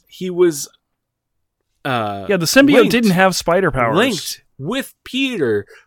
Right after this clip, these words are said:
Speaker 1: for an extended period of, Peter of time. Um,
Speaker 2: <laughs> Well,
Speaker 1: I can't
Speaker 2: wow.
Speaker 1: speak all of a sudden.
Speaker 2: Yeah.
Speaker 1: And it's through the, you know,
Speaker 2: Right.
Speaker 1: Peter finding, "Okay, this thing is transforming me. It's, it's,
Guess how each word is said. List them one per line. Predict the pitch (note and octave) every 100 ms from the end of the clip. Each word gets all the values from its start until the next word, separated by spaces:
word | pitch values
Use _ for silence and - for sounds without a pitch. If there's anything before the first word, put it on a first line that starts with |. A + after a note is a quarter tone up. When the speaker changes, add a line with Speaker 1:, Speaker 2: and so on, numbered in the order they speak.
| _
Speaker 1:
for | F#3+
an | A3+
extended | G#3+ - - A3+ G#3+ -
period | C#3 B2 A#2+
of, | A2+ A#2+ - _
Peter | - G3 E3+ C#3+
of | D3+
time. | F3+ C4+ G#2+ G2 G2 G2
Um, | - C3 A#2+ F4+ C6+ C6+ C6+
Speaker 2:
<laughs> | - - - - - - -
Well, | F#3+ D3 D3
Speaker 1:
I | C#3+ C3+
can't | G3
Speaker 2:
wow. |
Speaker 1:
speak | A#2 - D3 F#3
all | A2+ G#2+
of |
a | A2
sudden. | - G#2 G#2+ G2+ _ -
Speaker 2:
Yeah. | C3 B2 - _ _ -
Speaker 1:
And | G#3+ E3+ B2+ A#2 G#2+ _ -
it's | D#3 -
through | - F3 D#3+
the, | B2+ C#3
you | - C#3+
know, | G#2 G2 G2 _ -
Speaker 2:
Right. | A#3+ F3+ C#3+
Speaker 1:
Peter | - A3 F3
finding, | - E3 C#3+ B2+ A#2
"Okay, | C#3+ C3
this | A#2+ C#3+
thing | - C#3+
is | B2+ A2+ -
transforming | B2 G#2+ - C3+ D#3 C3+ A2
me. | G2 F#2+ G#2
It's, | G#2 - -
it's, | A#2